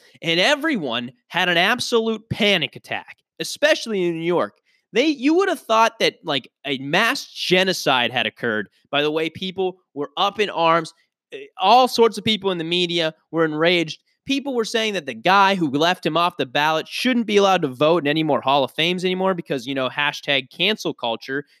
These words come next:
If you don't agree with me and what I say, you should be canceled and not allowed to vote again.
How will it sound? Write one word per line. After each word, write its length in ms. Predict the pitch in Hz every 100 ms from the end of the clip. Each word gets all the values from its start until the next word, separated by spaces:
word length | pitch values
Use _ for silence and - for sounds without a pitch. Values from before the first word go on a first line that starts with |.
| -
If 100 | 127
you 140 | 139
don't 320 | 165 175 175 _ _
agree 400 | 160 139 180 247
with 240 | 202 156
me 220 | 143 143 156
and 100 | 147
what 180 | 143
I 100 | 143
say, 420 | 135 - 202 220 185
you 220 | 147 147
should 180 | - 165
be 120 | 175
canceled 540 | - 220 220 180 165 -
and 160 | 147
not 220 | 147 147 151
allowed 280 | 147 139
to 60 | 143
vote 240 | 127 131
again. 340 | 123 117 110